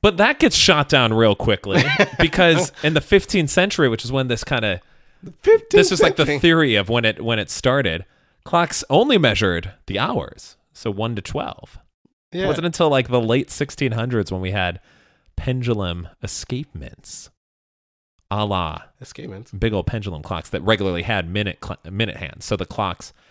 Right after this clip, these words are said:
Speaker 1: that you'd see in your school classrooms that had the hour and the minute hands.
Speaker 2: So that last theory is debunked then?
Speaker 1: Most likely, yes, but it's still a popular one that people like to believe to,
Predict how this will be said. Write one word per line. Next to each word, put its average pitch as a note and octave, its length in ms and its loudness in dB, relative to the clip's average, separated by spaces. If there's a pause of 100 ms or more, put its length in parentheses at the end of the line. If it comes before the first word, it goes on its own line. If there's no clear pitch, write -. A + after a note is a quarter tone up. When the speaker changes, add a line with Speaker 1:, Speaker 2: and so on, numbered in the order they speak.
(140)
Speaker 1:
that - 100 -12
you'd F2 160 -10
see F#2 220 -6
in E2 80 -8
your D2+ 140 -8
school A2+ 340 0
classrooms G2+ 720 -6
that - 120 -12
had F2 160 -8
the D#2+ 100 -10
hour D#2 220 -8
and D#2+ 100 -10
the E2 60 -10
minute E2 240 -10
hands. D2 340 -16 (300)
Speaker 2:
So F#3 120 0
that F3 160 4
last F3+ 260 2
theory E3 200 2
is D3 60 -4
debunked C3 420 -2
then? F#2+ 160 -18 (960)
Speaker 1:
Most D#3 420 2
likely, F#2+ 360 0
yes, D2+ 260 -8
but G#2 100 -6
it's - 120 -6
still B2+ 260 2
a F#2+ 60 -2
popular G2+ 500 -6
one D2 420 -12
that - 140 -10
people E2 440 -8
like D#2+ 280 -10
to C#2+ 300 -10
believe D#2 320 -10
to, C#2+ 280 -10